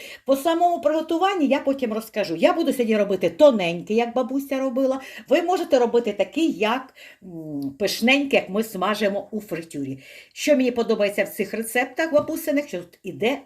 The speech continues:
зовсім мало олії. Замішуємо тісто. Кефір, сметана. От я вирішила, тому що сметана дійсно трішки кисленька стала.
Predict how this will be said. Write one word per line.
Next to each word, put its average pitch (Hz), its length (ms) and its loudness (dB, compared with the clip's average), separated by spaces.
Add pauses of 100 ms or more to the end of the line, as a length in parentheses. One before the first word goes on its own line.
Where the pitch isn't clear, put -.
зовсім 190 520 0 (200)
мало 147 360 -2
олії. 123 320 -8 (200)
Замішуємо 214 500 4
тісто. 131 380 -10 (680)
Кефір, 208 600 0 (500)
сметана. 165 720 0 (100)
От 185 160 -18
я 160 120 -4
вирішила, 165 400 -4
тому 147 200 -8
що - 160 -6
сметана 160 680 -6 (240)
дійсно 208 420 -6
трішки 214 540 -4
кисленька 131 880 -4
стала. 104 540 -18